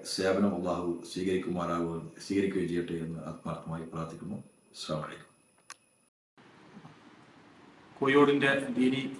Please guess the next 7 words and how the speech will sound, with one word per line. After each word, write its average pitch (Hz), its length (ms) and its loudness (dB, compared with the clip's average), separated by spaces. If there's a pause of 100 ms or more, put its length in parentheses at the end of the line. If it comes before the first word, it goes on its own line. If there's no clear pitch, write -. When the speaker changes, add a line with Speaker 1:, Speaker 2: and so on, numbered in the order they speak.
(140)
Speaker 2:
സാംസ്കാരിക 127 580 0
രംഗത്തെ 117 400 0
ഉയർച്ചയ്ക്ക് 120 460 -2
വേണ്ടി 104 200 0 (1700)
മദ്രസത്തുൽ 131 500 2
ബദരിയ 127 300 4 (1000)
വളരെ 123 260 4